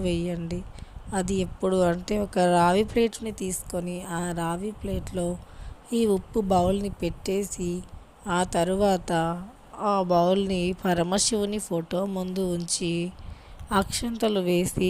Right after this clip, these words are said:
పసుపు కుంకుమను వేసి నమస్కరించుకోవాలి. అలానే మీ యొక్క కష్టాలన్నీ కూడా చెప్పుకోవాలి. మీరు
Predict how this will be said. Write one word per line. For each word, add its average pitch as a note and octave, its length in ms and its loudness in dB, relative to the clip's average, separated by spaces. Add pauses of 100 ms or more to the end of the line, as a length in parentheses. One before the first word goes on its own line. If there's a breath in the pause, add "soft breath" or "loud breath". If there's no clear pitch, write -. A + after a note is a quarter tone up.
పసుపు - 580 2
కుంకుమను F3+ 680 0
వేసి F3+ 500 2 (800 loud breath)
నమస్కరించుకోవాలి. E3+ 1400 2 (680)
అలానే F#3 500 8
మీ F#3 160 0
యొక్క F3+ 280 2
కష్టాలన్నీ G3+ 1000 4
కూడా F#3 360 2
చెప్పుకోవాలి. E3+ 1000 0
మీరు F3+ 380 0